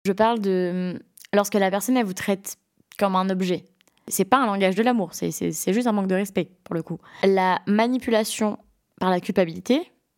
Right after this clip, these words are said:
du style, si tu m'aimais vraiment, bah,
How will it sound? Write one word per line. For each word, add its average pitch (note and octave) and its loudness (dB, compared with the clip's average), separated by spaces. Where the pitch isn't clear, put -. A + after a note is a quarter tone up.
du F#3+ -8
style, G3 0
si - -2
tu - -2
m'aimais G#3+ 2
vraiment, G#3 2
bah, G3 2